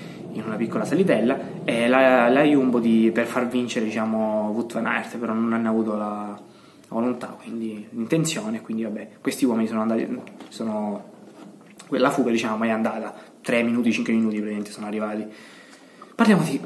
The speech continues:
di Krag Andersen, dopo la vittoria di Lione, veramente assurdo, l'hanno lasciato andare, eh, io mi aspettavo, vabbè, Devin Haynes ti-, che tirasse per Sam Bennett, ehm,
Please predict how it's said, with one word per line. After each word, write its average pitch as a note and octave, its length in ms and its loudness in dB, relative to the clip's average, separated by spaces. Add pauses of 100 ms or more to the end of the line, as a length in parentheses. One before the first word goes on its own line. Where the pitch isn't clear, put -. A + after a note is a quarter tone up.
di D3+ 80 -6
Krag C#3 200 4
Andersen, A2+ 360 -4
dopo F#3 120 6
la F3 80 6
vittoria C3+ 240 0
di C3+ 80 -2
Lione, G#3 520 4 (380)
veramente A#2+ 540 -2
assurdo, - 680 -4 (960)
l'hanno G3+ 180 6
lasciato G#3 240 4
andare, E3+ 480 2
eh, F#3 140 0 (760)
io G#3 100 2
mi F#3 60 6
aspettavo, D3 440 4
vabbè, A#2 160 4
Devin C3+ 280 6
Haynes C3 460 4
ti-, C3+ 160 -4
che C3 160 -4
tirasse C3 580 2
per A2+ 160 -4
Sam A2+ 200 -2
Bennett, A2 520 -2 (540)
ehm, A#2 1040 2